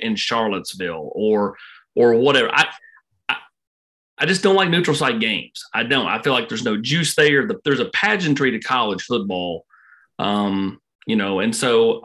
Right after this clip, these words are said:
I love home and homes. You'll never get me to buy into a neutral site game unless it's a bowl game or the, the playoff or the national championship game. Uh, sign me up for home and homes.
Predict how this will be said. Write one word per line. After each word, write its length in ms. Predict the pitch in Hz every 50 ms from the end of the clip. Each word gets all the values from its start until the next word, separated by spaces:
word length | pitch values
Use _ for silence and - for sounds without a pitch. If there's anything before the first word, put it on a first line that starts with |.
| - _ _ _ _ _ _ _ _ - -
I 120 | - 123
love 240 | 147 151 151 151 139
home 180 | 139 151 156 156
and 80 | 143 131
homes. 420 | 143 160 165 127 95 87 - - -
You'll 140 | 113 113 113
never 300 | 117 123 135 135 135 131
get 180 | 127 131 139
me 100 | 135 131
to 240 | 127 120 113 110 - _ -
buy 280 | 110 117 117 117 123 123
into 260 | 123 123 120 117 107
a 40 | 104
neutral 280 | 120 127 127 127 120
site 240 | - 135 123 120 117
game 300 | 123 120 123 123 120 110
unless 280 | 104 107 117 117 - 110
it's 140 | 95 -
a 40 | 85
bowl 340 | 90 107 120 135 143 143 143
game 440 | 139 139 135 139 139 143 139 131 110
or 200 | 98 92 92 - - - - - - _ - -
the, 320 | 107 104 98 95 92 - - -
the 80 | 101
playoff 840 | 92 - - 151 156 156 151 143 135 135 131 131 131 131 131 131 -
or 60 | 95
the 80 | - 87
national 400 | 104 123 135 135 - - 135 113
championship 540 | - 143 139 135 131 131 123 - - 123 120
game. 380 | 123 120 117 117 117 117 117 - _ - - - - _ -
Uh, 240 | - 110 110 107 107
sign 320 | 104 - 165 160 175 165 147
me 140 | 143 143
up 100 | 113 -
for 100 | - 117
home 200 | 117 131 131 127
and 80 | 123 113
homes. 540 | 113 120 113 98 85 78 71 - - -